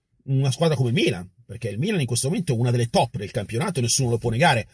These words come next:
può fare bene, chi ce lo dice? E, è questo, è questo il problema di, di, di, che mi, mi preoccupa di Berardi. E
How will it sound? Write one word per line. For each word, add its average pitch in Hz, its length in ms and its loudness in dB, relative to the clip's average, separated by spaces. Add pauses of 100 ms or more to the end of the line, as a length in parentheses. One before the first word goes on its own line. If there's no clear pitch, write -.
(220)
può 170 120 4
fare 139 240 4
bene, 175 300 4
chi 233 120 -4
ce - 140 2
lo 147 100 4
dice? 208 520 2 (920)
E, 170 420 -4
è 180 160 -6
questo, 175 520 0
è 160 100 -2
questo - 300 0
il 135 80 0
problema 120 500 -2
di, 110 300 -4
di, 107 160 -6
di, 104 180 -8
che 127 120 -2
mi, 120 160 2
mi 117 200 0
preoccupa 127 300 -2
di 123 80 0
Berardi. 98 460 -4 (580)
E - 160 -14